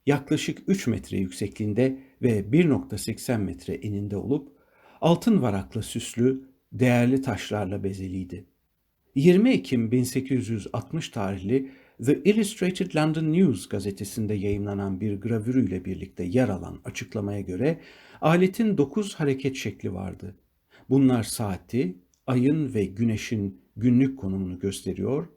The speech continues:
her çeyrekte ziller çalıyor ve her saat başı en tepede bulunan horoz ötüyordu.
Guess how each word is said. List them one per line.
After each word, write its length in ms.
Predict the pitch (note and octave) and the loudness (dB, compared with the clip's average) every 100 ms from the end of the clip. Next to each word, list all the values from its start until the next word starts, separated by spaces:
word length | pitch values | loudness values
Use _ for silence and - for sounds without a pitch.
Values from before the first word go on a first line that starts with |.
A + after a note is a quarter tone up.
| _ | _
her 460 | - - G3+ A3 | -20 -2 4 4
çeyrekte 560 | G#3 D3 A#2+ G#2+ - G#2+ | 4 2 2 0 -4 -4
ziller 440 | F#2 A2+ A#2 C3+ | -2 0 2 0
çalıyor 540 | - D3 C3+ D3+ D#3 D#3 - - | 0 0 2 2 0 -4 -18 -4
ve 60 | A#2 | -2
her 300 | - C3+ D#3 | 0 0 0
saat 400 | - D3+ C#3+ - | 2 0 0 0
başı 320 | C3+ - - | 0 0 0
en 220 | F3 G3+ | 2 2
tepede 400 | G3 E3 C#3+ C#3 | 0 -2 0 0
bulunan 420 | C3 A#2+ A#2+ C3 C#3+ | 2 2 2 0 -2
horoz 460 | A2 G#2 G2+ F#2+ | -4 -2 -2 -4
ötüyordu. 640 | - - G2+ F#2+ F#2 F2+ | -10 -8 -8 -8 -8 -14